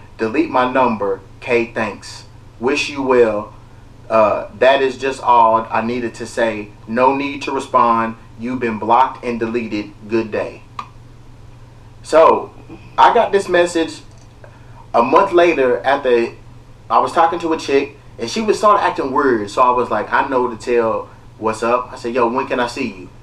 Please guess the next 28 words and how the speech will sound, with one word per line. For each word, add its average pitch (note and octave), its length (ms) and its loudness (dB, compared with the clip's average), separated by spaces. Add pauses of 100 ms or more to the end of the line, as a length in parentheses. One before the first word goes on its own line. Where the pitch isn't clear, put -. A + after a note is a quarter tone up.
Never E3+ 300 2
heard D#3+ 300 2
nothing F3 280 2
from C#3+ 300 0
her - 120 -12 (460)
in A#2 160 0
over C3+ 400 2
a B2 60 4
month. - 280 0 (280)
I - 200 4
had - 120 -2
unfollowed D#3 600 4
her D3 100 0
on C#3 240 2
Instagram. A#2 720 -4 (120)
I A#2+ 100 4
had B2 160 0
deleted C#3+ 360 0
her C#3+ 120 -2
number C3 220 -2
from B2 140 -10
my A#2+ 160 0
phone. - 380 2 (1080)
And A#2 160 0
then D#3 120 4
I C#3+ 160 2
get D3 180 -4
this. B2 280 -2